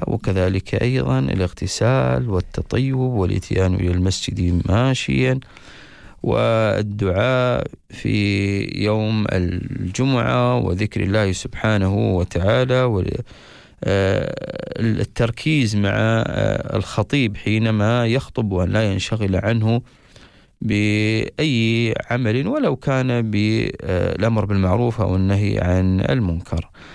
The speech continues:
وهذا يدل على عموم فضل العمل الصالح في يوم الجمعة، ولكن ليس هناك من دليل يدل على أن الصدقة في يوم الجمعة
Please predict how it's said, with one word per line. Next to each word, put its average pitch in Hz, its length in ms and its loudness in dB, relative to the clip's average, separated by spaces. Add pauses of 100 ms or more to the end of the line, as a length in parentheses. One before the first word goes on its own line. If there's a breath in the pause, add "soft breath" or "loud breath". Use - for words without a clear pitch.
(280 loud breath)
وهذا 151 380 2
يدل 123 240 -2
على 104 500 2
عموم 123 400 0
فضل 110 300 0
العمل 95 420 0
الصالح 104 600 0
في - 200 -2
يوم 92 560 2
الجمعة، 92 520 0 (320 loud breath)
ولكن 214 340 2
ليس 208 240 0
هناك 123 460 0 (300)
من 95 280 2
دليل 107 420 0
يدل 123 680 0
على 95 560 2
أن 135 240 0
الصدقة 92 840 -2
في - 140 -4
يوم 101 340 2
الجمعة 92 560 0